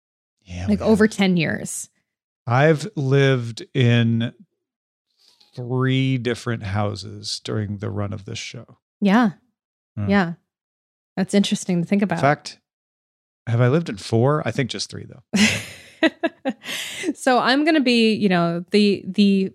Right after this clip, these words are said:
Speaker 2: what they pulled off is pretty astonishing. I mean, it's just a, overall a phenomenal work of art, um, that I'm really happy. Like, I had some amazing moments with that. I got to do the, the red carpet for them
Speaker 1: Oh, right.
Speaker 2: twice.
Speaker 1: Yeah, that was pretty great.
Speaker 2: Like,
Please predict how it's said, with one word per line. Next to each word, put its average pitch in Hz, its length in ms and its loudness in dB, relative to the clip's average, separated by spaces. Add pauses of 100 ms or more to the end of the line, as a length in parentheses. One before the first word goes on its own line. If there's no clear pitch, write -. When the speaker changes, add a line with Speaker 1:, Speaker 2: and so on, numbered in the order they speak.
(120)
Speaker 2:
what 247 220 0
they 381 120 4
pulled 294 340 2
off - 380 -2
is - 160 -6
pretty 180 300 2
astonishing. - 800 -6
I 175 100 2
mean, 165 220 2
it's - 340 0
just - 320 -2
a, 160 300 -2 (800)
overall 208 480 4
a 170 60 0
phenomenal 180 760 4
work 165 240 -2
of 156 120 -2
art, 160 320 0 (520)
um, 160 480 -2
that 185 180 2
I'm 175 360 -4
really 233 420 2
happy. 269 240 2
Like, 240 200 0
I 262 100 2
had 320 220 4
some 311 140 4
amazing 269 480 4
moments 262 340 2
with 214 100 -4
that. 185 120 4
I 175 60 4
got 185 180 2
to 185 40 -4
do 202 180 6
the, 180 360 2
the 170 200 0
red 165 280 -2
carpet 254 540 0
for 247 120 0
them 226 140 6
Speaker 1:
Oh, 120 60 4
right. 104 40 -2 (420)
Speaker 2:
twice. - 20 4
Speaker 1:
Yeah, 139 260 4
that 110 120 0
was 156 80 0
pretty 101 180 -2
great. 101 180 4
Speaker 2:
Like, - 200 -4